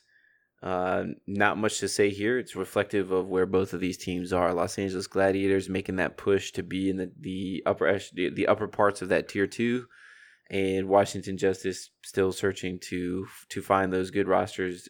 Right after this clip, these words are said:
and, and actually put, put a match together that, that looks competitive.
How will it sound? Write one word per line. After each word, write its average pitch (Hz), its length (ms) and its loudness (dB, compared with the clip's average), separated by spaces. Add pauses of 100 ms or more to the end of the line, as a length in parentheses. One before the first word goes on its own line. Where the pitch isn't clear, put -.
and, 90 580 -6
and 87 160 -4
actually 90 560 -6 (720)
put, - 380 6
put 120 160 8
a 101 40 10
match 95 300 4
together 90 460 4
that, 90 300 2 (100)
that 80 200 2
looks - 220 -2
competitive. 85 600 -6